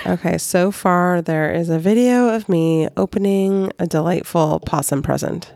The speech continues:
Speaker 1: Yes.
Speaker 2: I'm just shaking my head.
Speaker 1: <laughs>
Speaker 2: Can't believe you did that.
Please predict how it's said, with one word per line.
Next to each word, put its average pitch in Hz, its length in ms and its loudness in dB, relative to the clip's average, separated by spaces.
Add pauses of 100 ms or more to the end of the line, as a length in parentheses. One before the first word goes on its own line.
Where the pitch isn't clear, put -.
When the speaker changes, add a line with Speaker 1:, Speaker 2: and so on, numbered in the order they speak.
(160)
Speaker 1:
Yes. - 600 -10 (580)
Speaker 2:
I'm 175 160 -2
just 143 180 -4
shaking - 400 -10
my 175 100 -2
head. 254 960 0 (100)
Speaker 1:
<laughs> - 100 -20
Speaker 2:
Can't 160 200 -10
believe - 280 -14
you - 80 -16
did - 140 -10
that. 175 340 -10